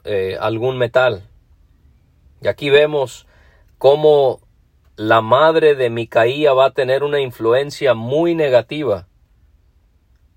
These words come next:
para que él sea inducido a la idolatría, para que él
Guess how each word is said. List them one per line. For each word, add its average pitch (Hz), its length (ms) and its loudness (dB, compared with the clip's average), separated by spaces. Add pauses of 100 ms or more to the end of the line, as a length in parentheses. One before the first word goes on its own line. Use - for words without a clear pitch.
(140)
para 107 280 2
que 131 280 4
él 160 240 0
sea 143 540 2
inducido 143 840 -2
a 131 60 2
la 113 160 0
idolatría, 120 760 -2 (800)
para 104 220 2
que 131 340 2
él 147 240 -4